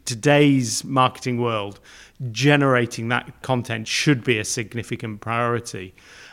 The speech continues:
And the idea that, you know, what, what is content? It comes in different, lots of different forms. So we wanna, we wanna talk about that as well.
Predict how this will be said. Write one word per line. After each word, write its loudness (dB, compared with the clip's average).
And 2
the 4
idea 4
that, -2
you -4
know, -4
what, 4
what 2
is 0
content? -4
It -14
comes -4
in -6
different, -4
lots 0
of -10
different -8
forms. -8
So -8
we -2
wanna, -2
we -6
wanna -4
talk -8
about -2
that -2
as -10
well. -4